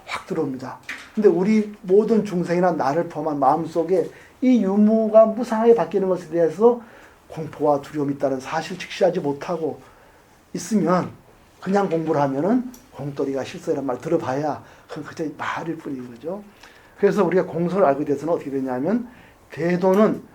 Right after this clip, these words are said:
수행을 얻지 못하니 수행을 설하면 어리석은 범부를 위한 방편이다. 처음 공부하는 사람들이 우선 앉혀놔야 되고,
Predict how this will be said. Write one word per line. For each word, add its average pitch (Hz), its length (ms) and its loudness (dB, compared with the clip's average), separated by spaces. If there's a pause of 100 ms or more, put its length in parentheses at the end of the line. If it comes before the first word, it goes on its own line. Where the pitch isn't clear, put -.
(320)
수행을 139 500 -6
얻지 120 220 -10
못하니 131 640 -6 (360)
수행을 214 580 4
설하면 165 540 0 (480)
어리석은 127 540 -4
범부를 123 600 -6
위한 165 240 -4
방편이다. 135 720 -14 (400)
처음 226 420 4
공부하는 165 400 0
사람들이 147 640 -2 (1400)
우선 226 320 4
앉혀놔야 175 600 4
되고, 131 500 -4